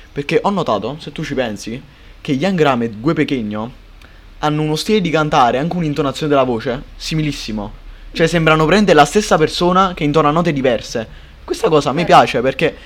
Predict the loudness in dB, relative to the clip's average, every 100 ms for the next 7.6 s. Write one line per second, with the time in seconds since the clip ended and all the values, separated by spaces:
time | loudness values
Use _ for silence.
0 | -16 -8 -2 0 0 0 2 4 4 0
1 | 2 2 4 4 6 4 0 -2 2 6
2 | 6 6 6 8 8 8 6 6 0 -2
3 | -2 -2 2 4 6 4 4 2 0 0
4 | 0 0 0 -2 -4 -4 0 0 -2 -4
5 | -4 -2 -2 -2 -2 -6 -8 -16 -16 -18
6 | -6 0 2 2 2 4 2 2 -2 -6
7 | -6 -2 0 0 0 -6